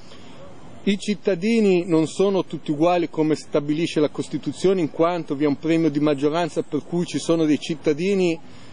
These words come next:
che sono maggiormente, il loro voto ha avuto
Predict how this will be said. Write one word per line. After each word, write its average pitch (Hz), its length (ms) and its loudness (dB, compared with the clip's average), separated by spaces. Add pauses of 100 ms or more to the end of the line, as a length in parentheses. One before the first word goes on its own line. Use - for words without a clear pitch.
(140)
che 147 140 2
sono 196 340 2
maggiormente, 165 1300 2 (160)
il 151 120 4
loro 170 280 4
voto 202 440 2
ha 160 100 0
avuto 175 680 0